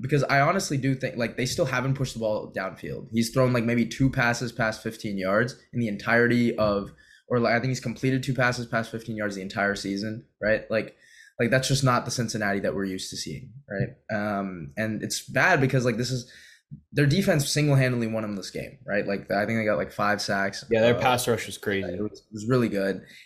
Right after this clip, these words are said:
Speaker 1: and, uh, it's gonna continue to be, right? Like, this is the best roster, I think, around Joe Burrow since he's entered the league.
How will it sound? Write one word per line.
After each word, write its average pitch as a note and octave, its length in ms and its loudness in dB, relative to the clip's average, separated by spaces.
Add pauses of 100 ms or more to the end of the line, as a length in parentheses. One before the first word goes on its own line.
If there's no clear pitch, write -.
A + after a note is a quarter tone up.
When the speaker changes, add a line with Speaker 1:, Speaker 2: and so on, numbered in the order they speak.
(120)
Speaker 1:
and, G2+ 480 -2
uh, F2+ 360 -2
it's - 220 -6
gonna B2+ 160 2
continue B2 380 2
to - 80 -8
be, - 340 -12
right? G#2+ 160 -2
Like, G#2+ 140 -2
this B2 120 0
is C#3+ 120 2
the C3+ 80 4
best B2 400 2
roster, A2+ 400 0
I G#2+ 40 -2
think, G#2+ 120 -6
around G#2 400 -4
Joe G2+ 160 -2
Burrow F#2+ 260 -4
since G2+ 260 -8
he's G2 120 -8
entered F#2 240 -6
the D2+ 80 -6
league. D2+ 320 -8